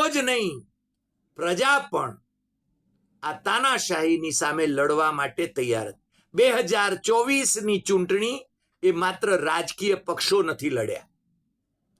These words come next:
પ્રજા લડી છે. કોંગ્રેસના બધા જ ખાતા એમણે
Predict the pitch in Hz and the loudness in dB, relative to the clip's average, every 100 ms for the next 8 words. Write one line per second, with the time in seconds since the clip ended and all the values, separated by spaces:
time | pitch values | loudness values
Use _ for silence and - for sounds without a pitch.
0 | _ _ _ _ - 160 165 202 180 123 | _ _ _ _ -2 0 2 2 0 -2
1 | 107 - - - _ _ _ _ _ _ | -8 -12 -20 -20 _ _ _ _ _ _
2 | _ _ _ _ _ _ 220 254 277 294 | _ _ _ _ _ _ 0 2 2 2
3 | 277 - 262 262 240 196 180 175 294 370 | 0 -2 0 2 2 0 -2 0 2 2
4 | 349 214 240 240 247 214 208 202 | 0 -2 -2 0 0 2 0 0